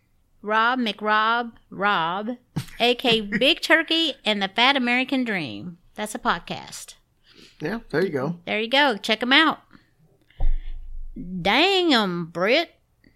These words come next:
Speaker 1: That's what it says.
Speaker 2: <laughs>
Speaker 1: Dang 'em, Brit.
Speaker 2: <laughs> I think
Speaker 1: Liz
Speaker 2: it's, I think
Speaker 1: Ro-
Speaker 2: it's Dagum.
Speaker 1: Oh,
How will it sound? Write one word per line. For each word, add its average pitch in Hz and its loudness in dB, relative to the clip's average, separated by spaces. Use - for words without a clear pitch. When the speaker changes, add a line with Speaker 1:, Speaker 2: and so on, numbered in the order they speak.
Speaker 1:
That's 202 0
what 196 0
it - -2
says. 165 -6
Speaker 2:
<laughs> - -20
Speaker 1:
Dang 277 2
'em, 226 0
Brit. 240 0
Speaker 2:
<laughs> - -18
I 226 -2
think - -8
Speaker 1:
Liz 302 8
Speaker 2:
it's, - -8
I - -18
think - 0
Speaker 1:
Ro- - 2
Speaker 2:
it's 139 -6
Dagum. 120 -4
Speaker 1:
Oh, 254 12